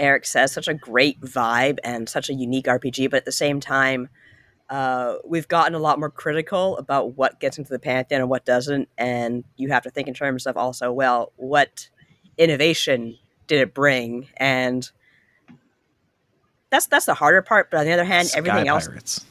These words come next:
Speaker 2: Sky Pirates is the innovation.
Speaker 1: Well, when I think Sky Pirates, I honestly think, uh,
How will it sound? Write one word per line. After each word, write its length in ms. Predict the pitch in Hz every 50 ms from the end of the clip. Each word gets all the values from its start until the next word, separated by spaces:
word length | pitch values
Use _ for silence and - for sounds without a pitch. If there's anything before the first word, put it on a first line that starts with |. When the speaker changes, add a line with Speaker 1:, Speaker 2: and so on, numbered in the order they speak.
| _ _
Speaker 2:
Sky 280 | - - - 110 110 110
Pirates 400 | - 104 80 69 78 78 - -
is 140 | 92 87 95
the 100 | 95 90
innovation. 300 | 85 82 80 87 85 85
Speaker 1:
Well, 260 | 202 196 190 185 175
when 100 | 190 214
I 60 | 214
think 180 | 214 269 214 196
Sky 260 | - - 165 165 165
Pirates, 340 | 151 - 185 156 156 156 151
I 80 | 170 127
honestly 380 | 127 139 143 135 - 151 131
think, 360 | 127 - 139 131 127 123 _ -
uh, 320 | 113 123 123 120 117 117